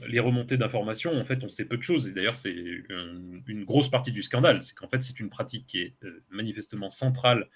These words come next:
euh, une pratique judiciaire centrale qui a été, euh, enfin, c'était Taubira à l'époque, hein, qui avait annoncé qu'elle allait, euh, mettre fin, quand elle était ministre de la Justice,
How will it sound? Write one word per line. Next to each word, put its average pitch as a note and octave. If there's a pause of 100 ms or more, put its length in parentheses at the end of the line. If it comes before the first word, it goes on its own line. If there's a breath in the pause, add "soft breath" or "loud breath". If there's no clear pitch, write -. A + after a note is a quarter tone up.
(480 loud breath)
euh, F2+ (200)
une G#2+
pratique A#2+
judiciaire A2
centrale D#3
qui A2+
a -
été, F2
euh, F2
enfin, F#2
c'était -
Taubira B2
à G#2+
l'époque, B2+
hein, A2
qui A2
avait F2+
annoncé F#2+
qu'elle F2+
allait, F2+
euh, F2+
mettre B2+
fin, B2
quand G2+
elle F2+
était G2
ministre G2
de G2
la F#2+
Justice, -